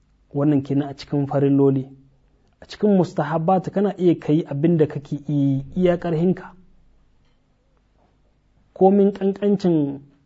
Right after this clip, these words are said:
mustahabbi bai ƙaranci, in dai za ka yi,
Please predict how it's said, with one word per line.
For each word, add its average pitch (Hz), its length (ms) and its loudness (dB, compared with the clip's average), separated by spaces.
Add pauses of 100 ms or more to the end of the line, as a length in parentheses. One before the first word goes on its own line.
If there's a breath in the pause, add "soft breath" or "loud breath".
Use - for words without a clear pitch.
(160)
mustahabbi 147 1040 -4 (340)
bai 170 200 4
ƙaranci, 135 540 -4 (200)
in 151 80 -4
dai 151 120 0
za 151 180 2
ka 143 140 -14
yi, 131 100 -16